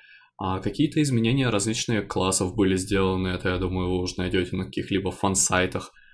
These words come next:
ну или там в каких-либо специальных ссылках для ваших классов. То есть контента сделано везде по чуть-чуть.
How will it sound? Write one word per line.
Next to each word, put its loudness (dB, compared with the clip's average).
ну -2
или 0
там -6
в -4
каких-либо -2
специальных 0
ссылках 0
для 0
ваших -2
классов. -2
То 2
есть 2
контента 4
сделано 4
везде 4
по -2
чуть-чуть. 0